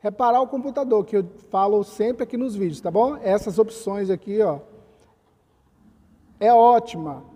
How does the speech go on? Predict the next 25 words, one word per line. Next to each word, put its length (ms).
tá 80
bom? 480
Às 220
vezes 220
nem 180
sempre, 520
é, 500
você 300
tem 200
que 100
formatar 520
logo. 260
Verifica 440
nessa 240
página 440
aqui 360
se 160
há 80
solução 560
para 160
o 60
seu 260
erro, 220
tá 100
bom? 480